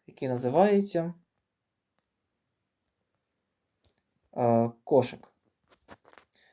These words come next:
Як бачимо, ось тут наша папка «П'ятий клас». Якщо ми знову натиснемо три крапки,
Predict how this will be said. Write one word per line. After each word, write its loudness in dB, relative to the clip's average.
Як -6
бачимо, 2
ось -4
тут -6
наша -4
папка -4
«П'ятий -6
клас». -16
Якщо -4
ми 2
знову 4
натиснемо -4
три -2
крапки, -4